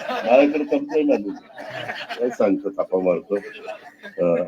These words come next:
त्याच्यामध्ये गमतीचा भाग जाऊ द्या, परंतु सगळ्यांनी गुण्यागोविंदाने राहावं, एकोप्याने राहावं, चांगला संसार करावा, एवढीच माझी त्याच्याबद्दलची अपेक्षा आहे. आजचा दिवस आपल्याला एकता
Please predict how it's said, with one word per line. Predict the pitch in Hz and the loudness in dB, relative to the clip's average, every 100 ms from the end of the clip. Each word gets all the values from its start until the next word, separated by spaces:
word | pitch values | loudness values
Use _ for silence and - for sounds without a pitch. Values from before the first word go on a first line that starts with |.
| - _ _ _ _ _ 622 _ - - - - - - - - - | -8 _ _ _ _ _ -20 _ -20 -18 -16 -18 -18 -16 -16 -16 4
त्याच्यामध्ये | 120 143 151 165 | 8 10 10 10
गमतीचा | 147 147 147 185 175 | 10 10 8 8 10
भाग | 160 156 | 10 10
जाऊ | 147 147 | 10 12
द्या, | 160 | 12
परंतु | 170 165 160 147 | 10 6 2 -2
सगळ्यांनी | - 143 151 151 160 | 0 4 6 6 8
गुण्यागोविंदाने | 143 143 147 147 143 143 143 147 127 | 10 12 12 10 12 12 10 10 10
राहावं, | 120 127 143 | 8 6 6
एकोप्याने | 131 120 131 - 127 127 | 4 2 0 2 2 2
राहावं, | 113 110 123 131 | 4 6 6 4
चांगला | - _ _ 113 113 123 | 0 _ _ 0 2 2
संसार | 120 123 113 - 120 | 2 2 2 2 2
करावा, | - 113 117 120 | 2 4 6 6
एवढीच | 120 110 120 113 | 4 2 0 2
माझी | 113 104 | 2 2
त्याच्याबद्दलची | 107 104 107 104 98 101 98 95 | -2 2 2 2 2 0 4 4
अपेक्षा | 95 101 - 113 | 4 0 4 6
आहे. | 107 | 6
आजचा | 95 - 110 | 4 2 2
दिवस | 104 104 107 110 | 4 2 4 4
आपल्याला | 101 110 110 107 | 4 4 6 6
एकता | 92 - 113 110 | 2 4 8 8